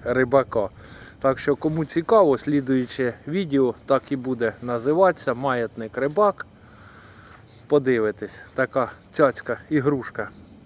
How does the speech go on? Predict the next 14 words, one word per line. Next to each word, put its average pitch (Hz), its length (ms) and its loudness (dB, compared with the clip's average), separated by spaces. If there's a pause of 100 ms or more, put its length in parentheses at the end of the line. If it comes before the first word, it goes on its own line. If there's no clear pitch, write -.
(140)
На, 131 220 -2 (120)
на 156 140 -2
мій 151 180 0
погляд, 127 440 0
досить 120 380 -6
непогано. 98 500 -8 (880)
Ну 262 120 4
а 240 180 8
на 202 160 6
цьому 185 400 2 (380)
буду 185 340 0
закінчувати. 175 800 -2 (240)
Кому 165 260 0
сподобалося, 123 960 2